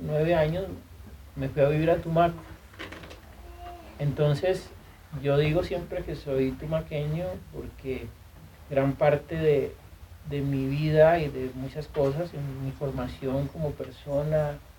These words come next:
en mis estudios, han sido en Tumaco. Yo terminé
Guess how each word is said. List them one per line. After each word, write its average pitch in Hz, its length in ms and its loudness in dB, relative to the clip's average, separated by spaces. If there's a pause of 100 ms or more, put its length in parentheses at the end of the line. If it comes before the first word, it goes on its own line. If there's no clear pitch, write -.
(640)
en 151 180 -4
mis 143 140 -2
estudios, 160 760 0
han 160 120 0
sido 175 200 2
en 208 80 0
Tumaco. 320 340 -2 (140)
Yo 135 80 -8
terminé 139 500 0